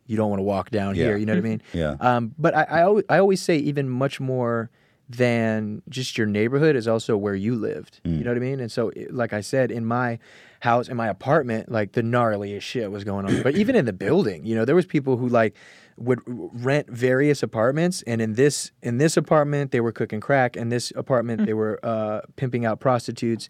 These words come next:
Speaker 3: Wow.
Speaker 1: In this apartment, they were selling the, the, the narcotics, and this, and knowing that all this is happening and seeing it and being invited, and, like, you're, like,
Speaker 2: Yeah.
Speaker 1: eight years old, and you're like,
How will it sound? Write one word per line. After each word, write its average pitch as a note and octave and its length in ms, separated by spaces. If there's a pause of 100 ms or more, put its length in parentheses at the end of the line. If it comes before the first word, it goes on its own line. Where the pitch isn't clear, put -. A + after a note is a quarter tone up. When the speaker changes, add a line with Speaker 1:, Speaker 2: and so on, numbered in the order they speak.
Speaker 3:
Wow. D#3+ 200
Speaker 1:
In B2 80
this C3+ 160
apartment, A#2+ 380
they A2 100
were G2+ 120
selling A#2+ 560
the, A#2 120 (100)
the, A2+ 400
the A#2+ 140
narcotics, A2+ 580
and A2+ 140
this, A#2+ 140 (300)
and B2+ 320
knowing C3+ 300
that A#2+ 120
all A#2+ 180
this A2+ 160
is G2+ 80
happening A2+ 460
and G#2+ 80
seeing C#3 420
it F2+ 140
and G#2 100
being B2 160
invited, G#2+ 680
and, A2+ 180
like, A2 260
you're, B2 180
like, A2+ 180
Speaker 2:
Yeah. C#2+ 100
Speaker 1:
eight C3+ 160
years A2+ 220
old, A2+ 320
and G#2 100
you're G#2 100
like, G#2 320